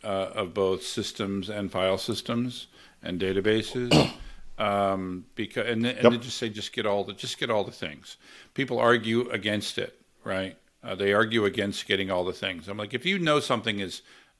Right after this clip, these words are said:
Speaker 1: absolute trash and has no value, then exclude that specifically, right? Um, but just back up all the things." Um,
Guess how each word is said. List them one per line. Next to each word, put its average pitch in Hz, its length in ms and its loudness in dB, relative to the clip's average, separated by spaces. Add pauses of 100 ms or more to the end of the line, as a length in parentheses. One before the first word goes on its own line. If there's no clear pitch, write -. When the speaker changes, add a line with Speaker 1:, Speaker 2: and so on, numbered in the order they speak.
(140)
Speaker 1:
absolute 127 500 4
trash 95 420 -2
and - 80 -8
has 87 200 -8
no 101 160 -2
value, 92 420 -4
then 101 220 -4
exclude 113 640 0
that 90 400 2
specifically, - 880 -6 (520)
right? 101 420 0
Um, 95 280 2
but 117 140 0
just 120 200 -4
back 104 240 4
up 95 140 0
all 90 140 6
the 90 100 0
things." - 480 -8 (180)
Um, 95 720 0